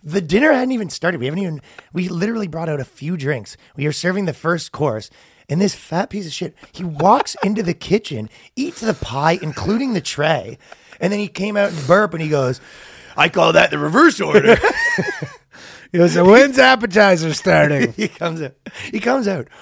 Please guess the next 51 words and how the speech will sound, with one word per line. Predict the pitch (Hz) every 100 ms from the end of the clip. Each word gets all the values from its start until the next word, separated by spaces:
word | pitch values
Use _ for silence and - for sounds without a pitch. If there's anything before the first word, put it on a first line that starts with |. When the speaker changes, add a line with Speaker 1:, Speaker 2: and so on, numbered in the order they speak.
| -
Speaker 1:
burps | 123 208 294 233
out | 220
the | 147
pie | 123 160 180
tray, | - 120
and | 123
then | 120 127
looks | 165 -
me | 170
in | 147
the | 131
eyes, | 151 147
and | 131
he |
goes, | 123 120 104 _ - _ _ _
"It's | -
called | - 117 131
a |
reversal." | 160 160 135 - 120 165 214
<laughs> | - 233 - - 480 - - - - - _ - _ _ _ _ _ 131 -
That, | 170 139 143
you | 156
didn't | 151 135
like | 127 123
when | 127
people | 117 113
were | 113
offended | 110 120 113
by | 110 101
that, | 98 101
did | 120
Speaker 2:
The | 156
Speaker 1:
you? | 104 123
Speaker 2:
No, | 131 127 120 113 113 -
no. | 120 110 107 110 - - - - - 214
No, | 214
just | 190
the | 190
people | 202 196
who | 170
are | 160
like, | 147
someone | - 156 151 135
decides, | 131 151 135 123
some | 190 175 151
restaurant | 151 139 156 135
goes, | 139 175
"Hey, | 330
we're | 247
adding, | 214 247 240 226
uh, | 202 202 196